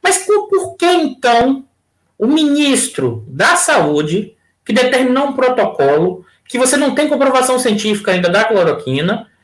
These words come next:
quer orientar a Fiocruz que ela diga como diretriz para que o, o sistema de saúde pública adote como uma diretriz geral? O que, que isso tem a ver com as Forças Armadas? Tem tudo a ver.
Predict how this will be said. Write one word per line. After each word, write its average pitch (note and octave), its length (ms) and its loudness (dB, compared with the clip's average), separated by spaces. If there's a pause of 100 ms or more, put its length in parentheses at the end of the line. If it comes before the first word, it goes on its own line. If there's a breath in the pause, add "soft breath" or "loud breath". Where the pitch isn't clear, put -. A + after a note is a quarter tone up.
(360 loud breath)
quer G#3+ 520 2
orientar A#3+ 1040 2
a B3+ 80 2
Fiocruz G#3+ 840 0
que - 140 -2
ela A3+ 220 4
diga A3 420 -2
como A3 240 0
diretriz A#3 840 0
para C4 240 -2
que B3+ 320 -2 (360 loud breath)
o, A3+ 320 0
o A3 40 -2
sistema A#3+ 400 0
de - 60 -4
saúde G#3+ 400 0
pública A#3+ 340 -2
adote A#3+ 260 0
como B3 140 0
uma A3+ 80 2
diretriz A3+ 500 0
geral? B2+ 580 0 (540)
O - 40 -20
que, - 80 -16
que - 160 -2
isso F#4 160 0
tem F4+ 100 2
a A#3+ 80 4
ver A3 180 2
com C4 80 0
as - 120 0
Forças G3 220 2
Armadas? B2 480 -2
Tem - 220 -4
tudo F4+ 220 -2
a E4+ 40 2
ver. - 380 -2